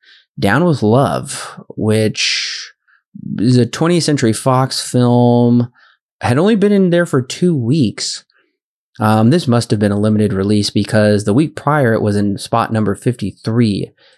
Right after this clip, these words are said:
and now all of a sudden it's in number four. Uh, that's a crazy jump up. Um, the Lizzie McGuire <laughs> movie, that is a fun one. Uh, good memories watching that with my sister.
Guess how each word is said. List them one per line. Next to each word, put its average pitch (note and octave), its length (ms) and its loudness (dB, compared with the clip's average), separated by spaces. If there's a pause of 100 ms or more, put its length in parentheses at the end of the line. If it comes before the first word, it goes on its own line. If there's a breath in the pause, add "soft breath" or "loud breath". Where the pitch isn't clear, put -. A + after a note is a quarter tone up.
(160 soft breath)
and G2 280 -2
now G2+ 200 0
all G2+ 60 0
of G2+ 60 -2
a G2 40 0
sudden G#2 280 0
it's F#2 160 -6
in F#2+ 140 -2
number F#2 300 -4
four. - 680 -4 (460 soft breath)
Uh, E2 260 -6
that's G2 260 -2
a - 80 -4
crazy A#2+ 880 0
jump G2 320 -2
up. F2+ 300 -4 (420 soft breath)
Um, A2 580 2
the A#2 80 2
Lizzie D#3 220 4
McGuire C#3+ 480 2
<laughs> - 20 2
movie, C3 380 2 (180)
that G#2+ 160 -4
is G2+ 120 -2
a F#2+ 60 -8
fun G2 300 -4
one. G2 380 -4 (440 soft breath)
Uh, F#2 180 -2
good B2 180 2
memories A#2 380 2
watching A2 320 0
that G2+ 160 0
with G#2 120 -4
my G#2 120 -2
sister. A#2 600 0